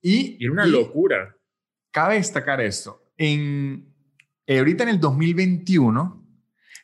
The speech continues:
Speaker 1: tener quince mil personas en Twitch ya es de twitchero élite.
Speaker 2: Era una
Speaker 1: E-,
Speaker 2: locura,
Speaker 1: en
Speaker 2: era
Speaker 1: esa
Speaker 2: una
Speaker 1: época
Speaker 2: locura.
Speaker 1: era el dos mil diez, imagínense.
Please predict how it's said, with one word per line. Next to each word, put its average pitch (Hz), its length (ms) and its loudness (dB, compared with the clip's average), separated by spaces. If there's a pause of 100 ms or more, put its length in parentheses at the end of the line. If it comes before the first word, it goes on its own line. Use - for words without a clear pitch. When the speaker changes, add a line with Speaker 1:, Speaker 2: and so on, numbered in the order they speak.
(100)
Speaker 1:
tener 170 360 0
quince 196 400 -2
mil 160 220 -2
personas 175 500 0
en 127 240 0
Twitch - 500 0
ya 156 280 2
es 156 60 0
de 190 120 4
twitchero 175 880 0
élite. 117 680 0 (720)
Speaker 2:
Era 107 140 -6
una 139 120 -2
Speaker 1:
E-, - 20 2
Speaker 2:
locura, 143 460 2
Speaker 1:
en 156 40 -2
Speaker 2:
era 151 80 0
Speaker 1:
esa - 140 -2
Speaker 2:
una 170 80 0
Speaker 1:
época 214 300 -2
Speaker 2:
locura. 175 100 0
Speaker 1:
era 196 120 0
el 233 100 -4
dos 175 160 2
mil 175 300 0
diez, 180 400 2
imagínense. 113 680 -4